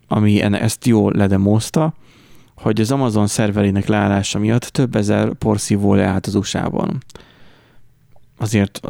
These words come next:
U S A-ról beszélünk is, csak több ezerről, szóval ez egy hatásvadász cikk a négy négy négytől, de azért vicces minden esetre. Írja egy, ö, tech szakértő, egy info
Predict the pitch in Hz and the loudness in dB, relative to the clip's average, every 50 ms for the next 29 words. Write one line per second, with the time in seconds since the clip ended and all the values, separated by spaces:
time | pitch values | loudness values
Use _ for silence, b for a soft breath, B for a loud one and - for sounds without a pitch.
0 | - - 135 127 - - 117 107 101 101 101 98 101 101 - - 117 110 104 101 | -4 0 0 0 2 2 0 0 0 0 0 0 0 0 0 2 2 2 2 0
1 | 107 - - - - 107 - - 113 104 95 101 98 95 98 98 98 101 98 101 | -2 -6 -6 -4 -4 -4 -2 -2 -2 0 0 0 0 0 0 0 0 0 2 2
2 | 104 117 127 - - - - 113 101 98 98 98 98 107 B B B B B B | 2 2 0 -2 -4 -2 -2 0 2 2 2 2 0 0 B B B B B B
3 | B - 110 107 98 113 113 - 110 107 104 - 107 104 101 98 101 - - - | B -2 0 0 2 0 0 0 -2 -2 -2 -2 -2 0 0 0 0 -2 -4 -8
4 | - - - _ - 107 104 - - 101 98 95 98 98 101 95 95 98 104 113 | -10 -10 -10 _ -2 -2 -2 -2 -2 -2 0 0 0 -2 -2 -2 -2 0 -2 -2
5 | - - - 170 165 160 151 B B B B B B B B B B B 120 127 | -2 0 0 0 2 0 -2 B B B B B B B B B B B -2 -2
6 | 123 117 113 107 110 104 101 - 107 101 - - - - - 110 - - 104 107 | 0 0 2 2 0 0 0 0 -2 -2 -2 -4 -6 -6 -6 -6 -4 -2 0 0
7 | 107 - - - 107 - - 117 - - 143 151 156 151 - b b b b b | 0 0 -2 -2 -2 -2 -4 -4 -2 -2 -2 -2 -2 -4 -6 b b b b b
8 | b b b b b b b b - - - 135 127 113 110 107 104 104 101 107 | b b b b b b b b -10 -4 0 0 2 2 4 2 2 2 2 2
9 | 107 104 101 101 101 101 98 101 101 101 107 - - - - - - - - 101 | 2 2 2 2 2 2 2 2 0 0 -2 -4 -6 -8 -10 -14 -14 -14 -14 -8
10 | - - 110 104 - - - - - - - - 113 104 - - 107 104 104 - | -4 -4 -4 -4 -4 -8 -12 -12 -12 -12 -6 -4 -4 -4 -2 0 -2 -2 -2 0
11 | - 113 117 117 117 - - - - - 113 107 110 110 - - - 113 104 - | 0 0 2 2 0 0 -4 -6 -6 -6 -6 -4 -2 -2 0 0 0 0 0 0
12 | 117 104 104 107 | 0 0 0 0